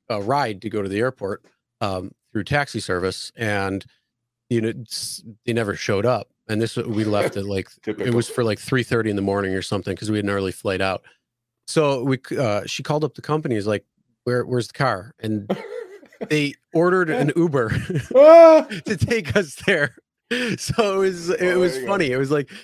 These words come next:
Speaker 1: it was, it's the flip of what's going on now.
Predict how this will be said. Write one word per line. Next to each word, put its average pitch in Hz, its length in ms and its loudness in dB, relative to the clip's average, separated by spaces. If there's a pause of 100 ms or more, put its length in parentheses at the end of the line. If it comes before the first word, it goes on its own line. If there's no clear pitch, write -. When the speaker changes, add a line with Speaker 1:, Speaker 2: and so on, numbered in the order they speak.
Speaker 1:
it 160 80 0
was, 175 140 0
it's 175 220 -2
the 165 100 -4
flip 208 360 -6
of 135 140 -2
what's 123 220 -2
going 131 300 -2
on 110 180 -2
now. 104 320 -4